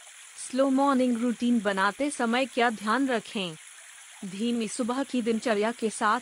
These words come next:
आना कई लोगों के लिए मुश्किल होता है।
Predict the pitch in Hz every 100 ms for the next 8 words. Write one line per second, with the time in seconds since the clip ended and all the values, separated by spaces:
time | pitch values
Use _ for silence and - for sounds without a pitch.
0 | - 226 220 240 240 269 247 214 196 269
1 | 285 254 269 262 220 - 226 226 202 196
2 | 196 190 180